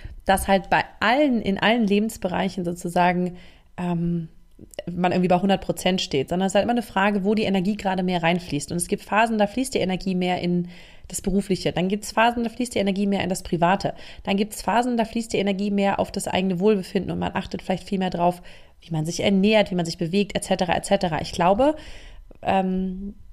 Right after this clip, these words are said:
für mich persönlich ist es auf jeden Fall so, dass ich eben in verschiedenen Phasen verschieden viel sozusagen in diese Bereiche investiere und je nachdem mich natürlich dann auch in den Phasen entsprechend, ähm, fühle. Und ich möchte einfach nur nochmal hier an dieser Stelle sagen, dass wir alle Menschen sind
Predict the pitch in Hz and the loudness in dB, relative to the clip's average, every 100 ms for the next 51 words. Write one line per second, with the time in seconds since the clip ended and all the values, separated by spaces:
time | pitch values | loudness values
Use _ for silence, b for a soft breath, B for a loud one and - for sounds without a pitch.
0 | - - 180 247 - 226 208 202 185 180 | -18 -6 2 2 2 2 4 2 0 -2
1 | 180 - 190 180 180 170 190 175 175 190 | -4 -2 -2 0 0 2 2 2 0 -4
2 | - 180 180 175 175 170 - - 226 208 | -4 -2 -2 -2 -2 -2 -4 -4 -2 -2
3 | 175 - 185 190 214 220 233 B B B | -4 -6 -2 2 2 0 -4 B B B
4 | B B - - - - - 226 220 208 | B B -20 -10 -2 -2 0 2 2 -2
5 | - - 247 254 247 214 208 - 185 190 | -6 -2 2 4 2 0 -4 -2 4 4
6 | 190 190 - 214 214 196 185 180 170 156 | 4 0 0 2 2 2 2 2 2 2
7 | 165 - 165 160 160 - 190 185 165 156 | 0 0 -2 -2 -4 -4 -2 0 0 -2
8 | 156 165 156 170 165 156 156 156 170 165 | 0 -2 -2 -2 -2 -4 -6 -6 -6 -4
9 | 160 151 - 156 151 156 156 156 B B | -6 -6 -6 -8 -4 -2 0 -2 B B
10 | B B - 160 - 165 - 160 - - | B B -6 -6 -2 -2 -2 -6 -8 -10
11 | 160 160 - - 240 147 - - - - | -8 -8 -8 0 2 2 0 -14 -16 -16
12 | - - - - - 190 175 185 170 170 | -14 -14 -14 -14 -4 0 0 2 0 2
13 | 156 165 160 165 165 165 165 156 156 156 | -2 -2 -2 -2 0 -2 -2 -2 -2 -4
14 | - 160 156 147 156 160 - 277 269 226 | -6 -6 -4 -4 -4 -4 0 2 2 2
15 | 220 214 180 185 185 | 0 -2 -2 -2 -2